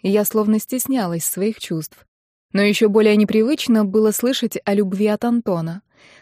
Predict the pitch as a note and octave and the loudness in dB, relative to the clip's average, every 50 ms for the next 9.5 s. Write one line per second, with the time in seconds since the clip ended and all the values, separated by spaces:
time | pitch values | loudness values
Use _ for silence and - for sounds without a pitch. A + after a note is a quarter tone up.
0 | _ _ - F3+ F#3+ G#3+ C4 D4+ D#4 C#4+ B3+ A#3 A3+ G#3+ A3+ A3+ B3+ C4+ C#4 - | _ _ 2 4 4 6 4 4 4 2 2 2 2 2 2 2 2 2 0 -2
1 | - - - A3 F#3+ E3 - - D#3+ E3 F3 - _ _ - - F3 F3+ E3+ F3 | -6 -4 -2 -2 -2 -2 -2 -6 -10 -10 -12 -16 _ _ -4 -2 0 0 0 0
2 | F3+ F3 F3 F3+ F3+ F3+ F3 - - - F#3 F#3 F#3 E3 E3+ F#3+ F#3+ G3+ A3 A#3 | 0 0 0 0 0 0 0 -2 -2 0 0 2 2 0 0 0 2 2 2 2
3 | A3+ B3+ A3 E3+ - E3+ E3 D#3+ E3+ D#3 D#3+ E3+ E3+ F3+ F3+ G3+ A#3+ B3 A3+ - | 0 -2 -2 -2 -4 -4 -4 -2 -4 -4 -2 -2 -2 0 0 0 0 0 -2 -4
4 | - - F#3 D#3 - - F3 E3+ - F3+ E3+ E3+ - - F3 F3 E3+ F3 E3+ E3+ | -6 -6 -6 -6 -4 -4 -6 -4 -2 -4 -4 -4 -2 -2 -2 -2 0 0 -2 -2
5 | E3+ E3+ D#3+ - F#3+ F3+ - - - A#3+ B3+ B3 A3+ G3+ G3 F#3 E3+ E3+ F3+ G3+ | -2 -4 -2 -2 -2 -2 -4 -4 -2 0 0 2 2 0 0 -2 -2 0 0 0
6 | F#3+ G3+ F#3+ G3+ A3 A3+ A3 F#3+ F3 E3 D#3+ D#3 - E3+ G3 - _ _ _ _ | 0 2 0 0 0 0 0 -2 -2 -4 -4 -6 -8 -10 -12 -14 _ _ _ _
7 | _ _ _ _ _ _ _ _ _ _ _ _ _ - F3 F#3+ F#3 F#3 F3+ F#3+ | _ _ _ _ _ _ _ _ _ _ _ _ _ -2 2 4 4 4 4 4
8 | F#3+ F#3 F#3+ F#3 F#3 F#3 F#3 F#3 - - F#3 F#3 F3+ - B3 C4+ C4+ C4 A#3 G#3 | 4 4 4 4 4 2 2 2 2 0 0 0 0 0 2 2 4 2 2 2
9 | - - G3+ F#3+ F#3 F#3 F3+ F3+ F3+ | 0 0 -2 0 0 -2 -4 -6 -8